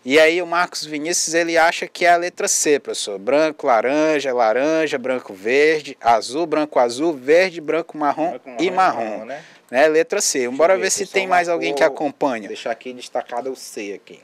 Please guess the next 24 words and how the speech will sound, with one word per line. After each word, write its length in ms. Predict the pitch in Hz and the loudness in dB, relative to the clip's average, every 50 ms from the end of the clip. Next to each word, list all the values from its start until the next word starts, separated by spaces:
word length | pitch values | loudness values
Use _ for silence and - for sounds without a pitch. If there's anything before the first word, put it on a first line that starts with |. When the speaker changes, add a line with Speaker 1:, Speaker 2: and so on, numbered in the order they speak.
| _ - | _ -4
Speaker 1:
Isso, 500 | 151 185 185 185 180 156 - - 151 143 | -2 -2 -2 -2 -2 -2 -2 -2 0 0
Leonardo, 720 | 143 165 190 220 214 180 139 131 135 160 190 202 185 175 | 0 2 2 2 0 0 0 2 2 2 2 2 0 -4
professor, 340 | - 160 143 - - 131 123 | -6 -8 -8 -6 -6 -4 -2
de 80 | 131 | 0
Ouro 140 | 147 170 170 | 0 0 -2
Preto 340 | - - - 160 175 - - | -2 0 2 2 2 0 -2
do 140 | 139 156 165 | -2 0 2
Oeste, 800 | 165 143 120 120 131 156 175 180 165 - - - - 101 - - _ _ _ _ | 4 4 4 4 4 4 4 2 2 -2 -4 -8 -10 -14 -14 -18 _ _ _ _
também 480 | - 165 175 175 156 143 151 165 196 | 2 4 4 2 0 -2 -2 0 0
acompanha, 800 | 208 196 - - 175 165 - _ - 139 139 151 170 180 180 156 | -2 -2 -2 -4 -4 -4 -4 _ -4 -2 0 0 -2 -2 -2 -4
né, 240 | 139 135 139 160 170 | -2 0 0 0 0
o 80 | 170 156 | -2 -4
Marcos 380 | 143 139 139 135 135 - - | -2 -2 -2 -2 -4 -6 -10
Vinícius 640 | 127 127 135 127 117 120 127 151 - - 147 - 131 | -8 -8 -6 -6 -6 -4 -4 -2 -2 -2 -4 -6 -6
nessa 240 | 123 123 - - 120 | -6 -6 -6 -4 -4
resposta. 880 | 113 104 98 98 - - 101 107 117 123 135 127 - - - - - _ _ - - - - - - _ _ _ _ | -2 -2 -2 -4 -4 -4 -2 0 0 2 0 0 -2 -6 -10 -12 -12 _ _ -20 -20 -20 -20 -20 -20 _ _ _ _
É, 460 | - 123 131 131 135 135 135 135 131 | -2 2 4 4 4 4 4 2 0
vamos 320 | 127 135 139 147 147 135 131 | -2 -4 -8 -8 -8 -6 -4
ver 140 | 139 147 143 | -2 -2 -2
aqui, 340 | 139 - - 135 127 120 | -2 -6 -8 -8 -8 -8
questão 580 | 107 - - 135 - - - - 151 156 151 135 | -6 -6 -4 -4 -4 -6 -6 -4 -4 -4 -4 -4
dois, 380 | 127 143 151 165 165 165 151 151 | -2 2 2 4 2 2 0 0
letra 340 | 151 156 156 - - 143 | 0 0 0 0 -2 -4
C. 560 | 127 - - - - - 143 143 139 117 95 | -2 -2 0 0 0 0 2 2 0 0 -4